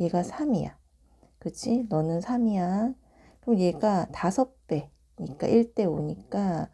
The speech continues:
얘가 십오가 되는 거야. 그래서 요 길이는 피타고라스 정리를 써주면 에이비의 길이가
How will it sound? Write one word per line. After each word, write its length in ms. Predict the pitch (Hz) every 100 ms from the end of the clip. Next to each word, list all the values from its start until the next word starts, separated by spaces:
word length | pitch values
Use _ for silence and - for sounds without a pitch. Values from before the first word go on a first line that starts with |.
| - - _
얘가 220 | 160 -
십오가 880 | 156 - - 285 - - 156 - 226
되는 320 | 233 - -
거야. 180 | - - - _ _ _ _ _ _ _ _ - - _
그래서 340 | - 160 180 -
요 160 | 151
길이는 420 | 147 190 170 156 160
피타고라스 600 | - - 247 233 202 -
정리를 340 | - 156 156
써주면 800 | - 190 - 180 156 156 196 214
에이비의 500 | - 151 151 180 175
길이가 1000 | 175 175 - - 170 175 175 165 - 190